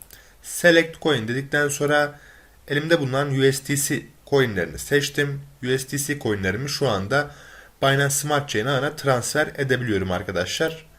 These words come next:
Maksimum butonuna bastım. Tamamını göndermeyeceğim arkadaşlar. Örneğin dört U S D C'mi ben Binance Smart Chain ağına transfer etmek istiyorum.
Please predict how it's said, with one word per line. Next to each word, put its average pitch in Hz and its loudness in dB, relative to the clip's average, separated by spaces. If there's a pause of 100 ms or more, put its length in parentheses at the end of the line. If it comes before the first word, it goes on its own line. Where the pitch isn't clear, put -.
(220)
Maksimum 165 0
butonuna 151 -2
bastım. 151 2 (800)
Tamamını 147 2
göndermeyeceğim 139 2
arkadaşlar. 107 0 (280)
Örneğin 135 -2
dört 139 0 (180)
U 113 0
S - -10
D 101 -2
C'mi 123 -4 (420)
ben 143 0
Binance 139 4
Smart 143 0
Chain 104 0
ağına 131 -2
transfer 131 0
etmek 135 -4
istiyorum. 117 -4